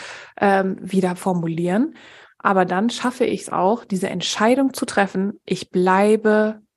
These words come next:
immer höflich und respektvoll mit meinem Gegenüber. Weil da haben wir dann auch wieder die Möglichkeit, einfach das Gespräch positiv ausgehen zu lassen. Mein Gegenüber fühlt sich nicht angegriffen und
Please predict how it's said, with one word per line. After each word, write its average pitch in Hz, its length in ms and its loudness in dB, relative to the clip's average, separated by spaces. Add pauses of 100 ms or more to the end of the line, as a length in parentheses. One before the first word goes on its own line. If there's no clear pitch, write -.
(220)
immer 226 400 6
höflich 190 440 2
und 180 180 -6
respektvoll 202 600 -2
mit 185 220 -2
meinem 175 240 -4
Gegenüber. 185 500 -2 (1600)
Weil 196 160 6
da 220 200 4
haben 247 140 8
wir 220 80 4
dann 214 160 -2
auch 226 180 -2
wieder 208 140 4
die 185 100 2
Möglichkeit, 185 800 0
einfach 185 500 -2 (920)
das 202 200 -4
Gespräch 208 680 2
positiv 202 640 0 (120)
ausgehen 240 420 4
zu 214 160 0
lassen. 185 640 0
Mein 185 180 0
Gegenüber 190 540 4
fühlt 190 220 0
sich 180 120 -6
nicht 185 240 0
angegriffen 202 840 4 (420)
und 226 420 2